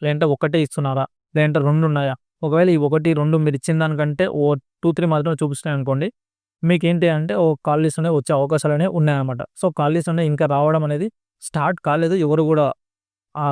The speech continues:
తొందరపడకండి, ఎవరు కూడా నిరాశ చెందకండి. ఎందుకంటే ఈ రోజు కూడా ఎవరికి కూడా రాలేదు. Maximum today night, ఈ రోజు నైట్ లేదా రేపు మార్నింగ్ నుంచి అయినా స్టార్ట్ అవుతుంది. లేదా ఇంకా ఇలాంటి స్పేస్ సర్టిఫికెట్లు కానీ, రిజర్వేషన్లు కానీ, ఇంకా ఇలాంటి చేంజెస్ వల్ల ఇంకొంచెం లేట్ అయినా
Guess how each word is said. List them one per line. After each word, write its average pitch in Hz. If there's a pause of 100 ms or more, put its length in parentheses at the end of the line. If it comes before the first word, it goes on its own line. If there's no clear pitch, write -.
(100)
తొందరపడకండి, 143 (500)
ఎవరు 160
కూడా 165
నిరాశ 147
చెందకండి. 147
ఎందుకంటే 156
ఈ 165
రోజు 165
కూడా 160
ఎవరికి 147
కూడా 147
రాలేదు. 139
Maximum 151
today 156
night, 139 (720)
ఈ 143
రోజు 165
నైట్ 151 (200)
లేదా 147
రేపు 143 (100)
మార్నింగ్ 151
నుంచి 147
అయినా 160
స్టార్ట్ 139
అవుతుంది. 139 (360)
లేదా 160 (260)
ఇంకా 165
ఇలాంటి 156
స్పేస్ 156
సర్టిఫికెట్లు 143
కానీ, 151
రిజర్వేషన్లు 147
కానీ, 143 (400)
ఇంకా 165
ఇలాంటి 160
చేంజెస్ 151
వల్ల 143
ఇంకొంచెం 175
లేట్ 156
అయినా 170